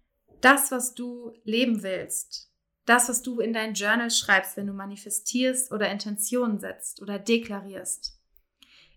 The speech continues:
ist es auch das, der Ton, die Frequenz, die deinen Tag ausmacht?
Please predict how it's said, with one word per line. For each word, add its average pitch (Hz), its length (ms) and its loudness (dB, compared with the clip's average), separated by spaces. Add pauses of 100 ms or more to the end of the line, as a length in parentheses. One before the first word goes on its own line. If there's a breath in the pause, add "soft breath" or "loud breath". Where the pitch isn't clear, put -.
ist - 240 4
es 233 100 -2
auch 214 280 0
das, 254 240 8 (400)
der 208 220 -2
Ton, 302 760 0
die 208 100 -4
Frequenz, 220 760 0
die 220 120 -4
deinen 196 340 -2
Tag - 340 0
ausmacht? 233 760 -6